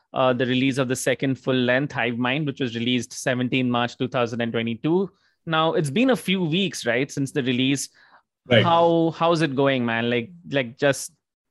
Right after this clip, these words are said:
Speaker 1: how are the reviews been? Views, observations, critiques, all pretty much on par with your expectations?
Speaker 2: I, I don't, I,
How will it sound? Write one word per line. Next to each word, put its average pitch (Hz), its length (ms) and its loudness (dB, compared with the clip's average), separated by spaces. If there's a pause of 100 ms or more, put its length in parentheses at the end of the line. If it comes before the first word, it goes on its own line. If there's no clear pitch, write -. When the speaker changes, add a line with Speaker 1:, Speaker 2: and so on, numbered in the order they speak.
(600)
Speaker 1:
how 160 240 2
are 165 100 6
the 151 200 2
reviews 147 440 2
been? 156 380 2
Views, 147 340 4
observations, 147 680 0
critiques, 160 580 0 (680)
all 170 280 6
pretty 170 280 0
much 170 240 0
on 160 260 0
par 175 200 2
with 160 120 -4
your 165 160 2
expectations? 175 960 -4 (220)
Speaker 2:
I, - 80 -8 (140)
I - 20 2
don't, 202 320 6
I, 139 120 0